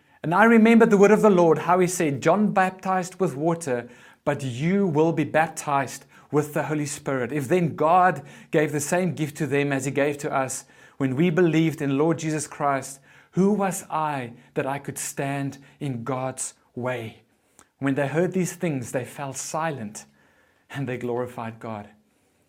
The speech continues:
This third account, God had an amazing encounter with Peter, showing him through a vision that God declares all people clean and welcome. And while he was speaking to the Gentiles, the Holy Spirit fell, and again with a witness of power, because these people,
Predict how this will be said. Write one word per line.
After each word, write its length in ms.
This 220
third 240
account, 480
God 220
had 120
an 140
amazing 480
encounter 400
with 200
Peter, 400
showing 300
him 120
through 220
a 40
vision 600
that 160
God 180
declares 400
all 140
people 340
clean 500
and 160
welcome. 420
And 160
while 220
he 80
was 240
speaking 640
to 120
the 100
Gentiles, 760
the 120
Holy 240
Spirit 380
fell, 460
and 140
again 680
with 140
a 80
witness 380
of 200
power, 340
because 340
these 260
people, 460